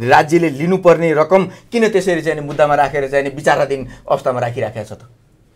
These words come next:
यो राज्य सञ्चालक सही भइदिएको भए त्यो अन्ठाउन्न अर्ब आजभन्दा सात वर्ष अगाडि उठाएर चाहिँ नि राज्य, ए, विकास गर्नको लागि लगाउनु पाएको भएदेखि आज त्यो अन्ठाउन्न अर्बले कति अर्ब, क-, कति खर्ब कमाउँथ्यो होला?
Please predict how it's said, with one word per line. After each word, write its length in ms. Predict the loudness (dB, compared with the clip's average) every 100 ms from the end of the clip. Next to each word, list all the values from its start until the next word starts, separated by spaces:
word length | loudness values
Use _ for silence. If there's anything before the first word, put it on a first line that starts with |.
| -4
यो 160 | 2 6
राज्य 340 | 6 4 2
सञ्चालक 520 | 2 2 4 4 4
सही 200 | 4 2
भइदिएको 320 | 4 4 4
भए 160 | 6 6
त्यो 320 | 4 -6 -2
अन्ठाउन्न 340 | 0 2 2 4
अर्ब 260 | 4 6
आजभन्दा 420 | 6 4 2 0
सात 240 | 2 2 2
वर्ष 160 | 0
अगाडि 280 | 2 2 2
उठाएर 460 | 0 -2 0 2 0 -6 0
चाहिँ 140 | 2
नि 140 | 2 4
राज्य, 400 | 4 6 4 4 -2 -2
ए, 340 | 0 0 -2
विकास 360 | -4 -2 -2 2
गर्नको 280 | 2 2 2
लागि 160 | 2
लगाउनु 300 | 4 2 0
पाएको 240 | -2 -4 2
भएदेखि 480 | 4 4 0 -10 -12 -2
आज 100 | 0
त्यो 160 | 2 2
अन्ठाउन्न 320 | 0 0 0
अर्बले 280 | 2 2 2
कति 240 | -2 -2
अर्ब, 360 | -2 -2 -4 -10
क-, 80 | -8 -6
कति 140 | -4
खर्ब 260 | -4 -4 -4
कमाउँथ्यो 320 | -6 -6 -6
होला? 120 | -8